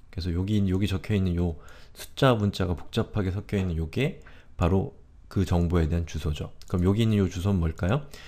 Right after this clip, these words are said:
지금 보고 계신 효도 코딩의 인터넷 익스플로러 구라고 하는 이 정보, 이 정보가 이 인터넷상의 어딘가에 조-, 위치하고 있거든요. 그 위치를 가리키는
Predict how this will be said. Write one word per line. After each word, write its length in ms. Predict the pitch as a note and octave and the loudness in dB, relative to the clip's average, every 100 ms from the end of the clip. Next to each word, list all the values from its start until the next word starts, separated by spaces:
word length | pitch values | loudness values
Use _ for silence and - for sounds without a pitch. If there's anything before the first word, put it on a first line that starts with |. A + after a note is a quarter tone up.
| - | -12
지금 200 | - G2 | -2 0
보고 140 | F#2 G2 | 2 4
계신 320 | G2 F#2+ A#2 | 4 4 -2
효도 280 | C3+ C#3+ C#3+ | 2 0 2
코딩의 520 | B2+ F#2 F2 C#3 - - - G2+ | 0 0 0 0 -4 -16 -6 -2
인터넷 360 | G#2 A#2+ G#2 | 0 2 2
익스플로러 520 | F2 - - F#2+ F#2 | 0 -6 -2 0 0
구라고 540 | - - G#2 A#2 G#2+ G#2+ | -2 -2 4 4 4 2
하는 200 | G2+ F#2+ | 2 0
이 160 | G#2 | -2
정보, 560 | - F#2+ F#2+ F2 D2+ - - - - | 0 0 2 2 0 -4 -20 -10 -4
이 100 | F2+ | 0
정보가 640 | F#2 F#2+ F2 G2 E3+ - - - - - - - | 2 2 2 4 2 2 -12 -12 -12 -12 -10 -4
이 140 | F#3 | -2
인터넷상의 760 | A2 A#2+ C#3 C3+ A#2+ - G#2+ G#2+ | 0 0 4 4 2 2 0 2
어딘가에 640 | F2+ F2+ A#2 G2+ F#2+ F2+ | 0 0 0 2 2 0
조-, 140 | - G2+ A2+ | -2 -2 -2
위치하고 500 | G2+ - D3 A#2+ G#2 | -2 2 2 4 2
있거든요. 420 | - D#2 D#2+ C#3+ - - - - | -2 -2 -2 -4 -6 -16 -18 -8
그 160 | - G2+ | 2 4
위치를 680 | F2+ - - G2+ E3 G#3+ - - - | 2 0 0 4 4 2 -6 -16 -12
가리키는 840 | - F2+ G#2+ - - G2+ C3 F#3 | 0 2 2 0 0 2 2 0